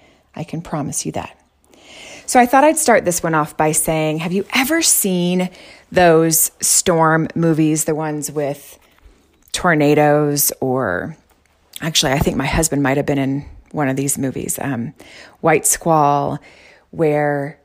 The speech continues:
really treacherous things are happening and the hero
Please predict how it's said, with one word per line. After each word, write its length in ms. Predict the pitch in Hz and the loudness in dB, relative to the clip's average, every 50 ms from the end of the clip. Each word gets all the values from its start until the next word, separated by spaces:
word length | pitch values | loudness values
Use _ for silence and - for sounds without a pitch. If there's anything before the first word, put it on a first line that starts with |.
| _ _ | _ _
really 920 | 175 175 180 220 214 202 196 190 180 180 175 165 165 160 160 156 151 151 - - - _ - | -6 -2 2 2 4 4 4 4 4 4 4 4 2 2 2 0 -2 -4 -10 -20 -20 _ -10
treacherous 560 | - - - 165 160 - - 151 147 151 - | -6 -2 -2 -2 -2 -2 -2 -2 -2 -2 -2
things 280 | - 160 151 147 151 147 | -2 -2 -2 -2 -2 -2
are 80 | 156 165 | -2 -2
happening 640 | 170 - 147 143 - 147 143 131 139 131 123 - - | 0 -2 -2 -4 -4 -4 -2 -2 -2 -2 -4 -4 -4
and 480 | - 165 151 147 143 139 139 - - - - | -2 0 0 0 0 0 -2 -4 -6 -8 -10
the 80 | - | -10
hero 800 | - - - 269 294 302 262 196 160 139 139 131 127 127 123 151 | -10 -4 0 2 2 4 2 2 0 0 0 0 0 0 -2 -4